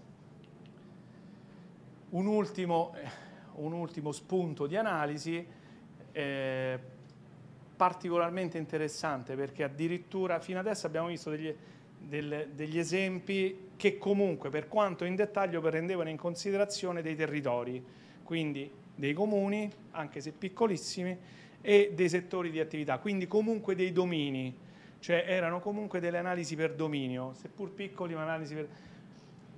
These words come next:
Invece, trattandosi di un registro, ed essendo un registro sostanzialmente censuario,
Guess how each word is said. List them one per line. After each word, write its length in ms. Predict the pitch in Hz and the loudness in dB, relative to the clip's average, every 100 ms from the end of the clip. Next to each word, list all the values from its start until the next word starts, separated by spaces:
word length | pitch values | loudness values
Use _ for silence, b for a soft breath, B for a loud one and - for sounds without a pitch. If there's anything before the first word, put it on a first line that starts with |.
| - - - - | -20 -20 -18 -4
Invece, 880 | 240 247 208 156 127 160 175 180 - - - | 0 4 6 4 2 2 2 0 -6 -20 -14
trattandosi 1120 | - 170 175 - 247 247 240 202 170 - 170 156 | -4 -2 -2 2 4 4 2 2 2 2 -2 -2
di 340 | 175 214 208 - - | -2 -2 -2 -6 -8
un 500 | 190 214 220 208 190 165 | -2 0 2 2 0 0
registro, 1000 | 156 170 151 208 175 127 - 131 123 139 | -2 -2 0 2 2 0 -6 -2 -2 -2
ed 160 | 143 | -4
essendo 480 | 143 135 - 226 208 | -4 -2 0 0 0
un 100 | 170 | 0
registro 640 | 156 156 147 208 196 156 156 | 0 -2 -2 -4 -4 -6 -6
sostanzialmente 800 | - 135 156 160 165 208 175 143 | -8 -10 -10 -6 -6 -4 -4 -4
censuario, 880 | 170 156 - 175 156 127 127 180 | -4 -4 -2 2 2 2 -2 -6